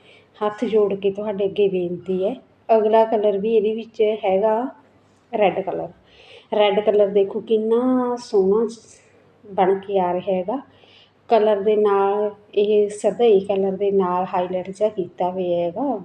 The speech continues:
ਵਰਕ ਹੋਇਆ ਹੋਇਆ ਹੈ। ਬਹੁਤ ਸੋਹਣੇ ਡਿਜ਼ਾਈਨਦਾਰ ਸੂਟ ਬਣਾ ਕੇ ਲੈ ਕੇ ਆਏ ਭੈਣੋ। ਇੰਨੇ ਦੇ ਮੇਰੀ ਵੀ ਬਹੁਤ ਜ਼ਿਆਦਾ ਮਿਹਨਤ ਲੱਗਦੀ ਹੈ ਕਿ ਮੇਰੀਆਂ ਭੈਣਾਂ ਨੂੰ ਇੱਕ ਤੋਂ ਇੱਕ ਸੂਟ ਪਸੰਦ ਕਰਾਵਾਂ।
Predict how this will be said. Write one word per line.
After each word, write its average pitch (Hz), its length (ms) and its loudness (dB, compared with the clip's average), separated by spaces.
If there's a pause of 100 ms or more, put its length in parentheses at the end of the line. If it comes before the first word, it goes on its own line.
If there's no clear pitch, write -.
ਵਰਕ 185 260 -4
ਹੋਇਆ 180 340 -2
ਹੋਇਆ 180 220 -2
ਹੈ। 311 100 -2 (1120)
ਬਹੁਤ 233 580 4
ਸੋਹਣੇ 220 480 6
ਡਿਜ਼ਾਈਨਦਾਰ 196 720 4
ਸੂਟ 196 320 -8
ਬਣਾ 190 380 2
ਕੇ 220 140 0 (260)
ਲੈ 202 160 6
ਕੇ 196 200 4
ਆਏ 196 160 6
ਭੈਣੋ। 233 320 4
ਇੰਨੇ 220 260 6
ਦੇ 220 120 6
ਮੇਰੀ 214 300 6
ਵੀ 247 100 -2
ਬਹੁਤ 226 540 4
ਜ਼ਿਆਦਾ 196 320 2
ਮਿਹਨਤ 202 380 6
ਲੱਗਦੀ 196 300 2
ਹੈ 190 40 4
ਕਿ 196 120 -2
ਮੇਰੀਆਂ 196 260 2
ਭੈਣਾਂ 214 240 0
ਨੂੰ 202 140 2
ਇੱਕ 196 160 -2
ਤੋਂ 247 140 -2
ਇੱਕ 240 220 -8
ਸੂਟ 190 180 -12 (120)
ਪਸੰਦ 185 320 0
ਕਰਾਵਾਂ। 185 400 -2